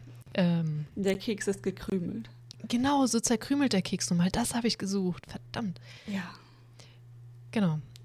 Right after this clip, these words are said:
Speaker 1: Ähm, egal, wir sind hier. Ähm, ich weiß auch jetzt nicht mehr, wie ich eigentlich anfangen wollte, vor lauter
Speaker 2: Kannst du auch nicht schlafen? Naja, ich hab bis gerade geschlafen. <laughs>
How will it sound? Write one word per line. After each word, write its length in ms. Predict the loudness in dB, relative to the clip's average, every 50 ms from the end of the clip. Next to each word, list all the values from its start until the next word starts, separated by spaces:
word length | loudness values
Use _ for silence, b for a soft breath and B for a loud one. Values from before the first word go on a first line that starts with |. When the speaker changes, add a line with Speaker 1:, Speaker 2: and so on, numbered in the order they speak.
| -8 -2
Speaker 1:
Ähm, 560 | 2 4 4 4 4 2 0 -2 -2 -4 -6 -8 -12 -16 -18 -20 -20 -20 -18 -18 -18 -18 -20 -20 -20 -20 -20 -20 -18 B B B B B B B -20 -20 -20 -20 -20 -20 -18 _ 0 2
egal, 280 | 4 6 6 6 6
wir 80 | 4 2
sind 200 | 2 0 0 -2
hier. 220 | -2 -4 -4 -4 -6 -8 -14 -18 -20 -12 -8
Ähm, 340 | -6 -6 -4 -4 -6 -6 -8 -10 -14 -16 -14
ich 120 | -14 -6 -2
weiß 220 | -2 -2 -2 0
auch 80 | 0 0
jetzt 220 | 0 0 -2 -6
nicht 120 | -8 -4 -2
mehr, 200 | -2 -2 -2 -4 -8
wie 180 | -4 -2 0
ich 160 | 0 0 0 0
eigentlich 360 | 0 0 0 0 -2 -2 -2
anfangen 400 | -4 -4 -4 -2 -2 0 0 0
wollte, 380 | 0 0 0 -2 -4 -6 -6 -8
vor 220 | -12 -8 -6 -4 -2
lauter 520 | -2 -2 -2 -2 -2 -2 -2 -2 -4 -6 -10 -14 -20 B B B B B B B B B B B B -20 -20 -20 -20 -20 -20 -20 -20 -20 -20 -20 -20 -20 -20 -20 -20 -20 -20 -12
Speaker 2:
Kannst 400 | -8 -6 -4 -4 -4 -4 -6 -8 -8
du 100 | -6 -4
auch 220 | -4 -4 -4 -2 -2
nicht 200 | -4 -4 -4 -4
schlafen? 640 | -4 -4 -4 -4 -6 -8 -8 -8 -8 -8 -8 -8 -10 -12 -16 b b b b b b b
Naja, 320 | 0 2 2 2 2 2
ich 140 | 0 0 -2
hab 160 | -4 -2 -2
bis 120 | -2 -2 -2 -4 -4
gerade 380 | -4 -2 -2 0 -2 -2 -4 -4
geschlafen. 720 | -6 -6 -4 -2 -2 -2 -2 -2 -4 -8 -2 0 0 0 0
<laughs> 40 | 0